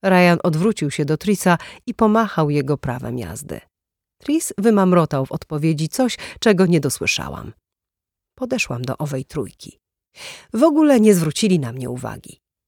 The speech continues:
Z bliska zauważyłam, że białka oczu Trisa pokryte są krwawą siateczką maleńkich czerwonych żyłek.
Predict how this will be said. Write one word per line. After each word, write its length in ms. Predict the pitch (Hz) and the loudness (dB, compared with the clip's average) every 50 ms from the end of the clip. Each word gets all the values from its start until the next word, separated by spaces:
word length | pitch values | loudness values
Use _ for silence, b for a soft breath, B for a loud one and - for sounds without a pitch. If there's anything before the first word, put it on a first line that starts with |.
| _ _ _ _ _ _ _ _ _ | _ _ _ _ _ _ _ _ _
Z 60 | 180 165 | -6 -2
bliska 380 | 170 247 294 - - 339 302 | 0 0 0 0 2 2 2
zauważyłam, 720 | 190 190 165 147 139 147 143 143 185 247 269 254 202 180 165 | 4 4 2 2 2 0 -2 0 0 0 0 0 0 0 0
że 100 | 160 151 | 0 0
białka 420 | 156 202 262 277 - 254 220 - | 0 0 0 -2 -2 -2 -2 -2
oczu 300 | - 233 - - 233 196 | -2 -4 -4 -4 -6 -6
Trisa 400 | - - 247 262 - - 208 180 | -4 -4 -4 -4 -2 -2 -2 -2
pokryte 460 | - 180 170 - - 269 - - 254 | -2 -2 -4 -4 -4 -6 -4 -4 -6
są 240 | - - 208 190 170 | -4 -2 -2 -2 -2
krwawą 500 | - - - - - 277 294 339 330 285 | -4 -10 -10 -4 -4 -2 0 0 0 -2
siateczką 560 | - - 185 - - 247 - - - 320 285 | -2 -4 -6 -6 -6 -10 -12 -6 -4 0 0
maleńkich 580 | 240 214 190 175 180 214 262 277 - 320 - - | 2 2 2 2 0 0 0 0 0 -2 -2 -2
czerwonych 500 | - 220 170 170 151 185 214 226 202 214 | -2 -2 0 2 2 2 0 0 -2 -2
żyłek. 580 | 175 151 139 123 - 120 - - _ _ _ | -2 0 -2 -2 -4 -8 -12 -16 _ _ _